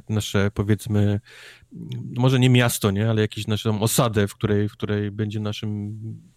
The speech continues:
jakimś tam punktem wypadowym. E, jest oczywiście koop z tego, co widzieliśmy, więc można grać w drużynie.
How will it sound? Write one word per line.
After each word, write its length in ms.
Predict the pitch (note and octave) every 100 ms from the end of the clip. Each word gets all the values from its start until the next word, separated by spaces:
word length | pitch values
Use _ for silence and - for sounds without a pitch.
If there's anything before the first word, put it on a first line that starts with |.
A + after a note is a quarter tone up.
| _ G2+
jakimś 300 | G#2 A2 -
tam 180 | G#2+
punktem 380 | - C3 - A2+
wypadowym. 680 | A2 A2+ G#2+ A#2+ C3 D#3 E3 - - - - -
E, 300 | A#2 A#2 A2+
jest 200 | B2+ C#3
oczywiście 640 | C3+ - C3 - A#2+ A2+ -
koop 360 | F3 E3+ E3
z 80 | -
tego, 260 | D3+ D3 C#3+
co 220 | - C#3+
widzieliśmy, 520 | C3+ C#3 C3+ C3+ C3+
więc 220 | A#2+ A2 A2+
można 300 | A2 A2+ G#2+
grać 380 | G#2+ G#2 - G#2
w 40 |
drużynie. 640 | A2 A2+ C#3 C3+ C3+ C3